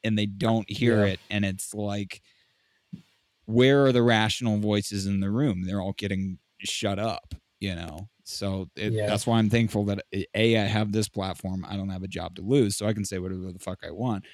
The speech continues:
Speaker 1: Obviously, you have a little bit more to lose, so I, <laughs> you know, I respect your, um, uh,
Speaker 2: <laughs>
Speaker 1: w-, what, whatchamacallits, I'm losing my words here now 'cause this is just such a frustrating and flustering topic to
Speaker 2: Mm-hmm.
Speaker 1: even,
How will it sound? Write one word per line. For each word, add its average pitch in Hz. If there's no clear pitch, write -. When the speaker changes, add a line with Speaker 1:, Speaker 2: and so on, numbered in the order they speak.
Speaker 1:
Obviously, 104
you 104
have 101
a 101
little 110
bit 110
more 180
to 143
lose, 123
so 110
I, 101
<laughs> -
you 131
know, 120
I 110
respect 104
your, 101
um, 98
uh, 123
Speaker 2:
<laughs> -
Speaker 1:
w-, 117
what, 117
whatchamacallits, 107
I'm 104
losing 98
my 95
words 98
here 92
now 92
'cause 90
this 92
is 90
just -
such -
a 87
frustrating 92
and 92
flustering 90
topic 92
to 131
Speaker 2:
Mm-hmm. 123
Speaker 1:
even, 101